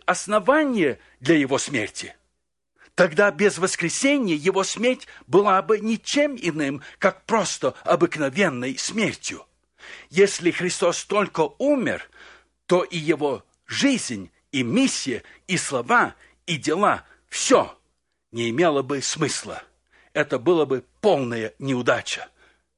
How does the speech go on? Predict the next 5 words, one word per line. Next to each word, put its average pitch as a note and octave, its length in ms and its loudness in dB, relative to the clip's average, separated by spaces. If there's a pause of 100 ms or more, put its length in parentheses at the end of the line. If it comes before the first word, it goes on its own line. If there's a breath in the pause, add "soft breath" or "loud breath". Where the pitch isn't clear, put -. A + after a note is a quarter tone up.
(180)
Но, B3+ 320 4
дорогие D3+ 380 2
друзья, B2+ 440 -2 (300 soft breath)
Христос - 680 2
воскрес, E3 640 0